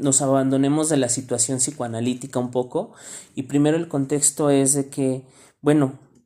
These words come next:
la repetición designa en muchos estados,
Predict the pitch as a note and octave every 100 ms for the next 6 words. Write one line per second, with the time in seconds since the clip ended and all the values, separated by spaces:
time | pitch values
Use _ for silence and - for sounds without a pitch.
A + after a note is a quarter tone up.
0 | _ - C#3 C3+ C3+ C#3 C3+ C3 D3+ D#3
1 | D#3+ - C#3+ D3+ D#3+ D#3 C#3 C#3 C3+ C#3
2 | C#3+ C#3 - D#3+ D3+ C3 -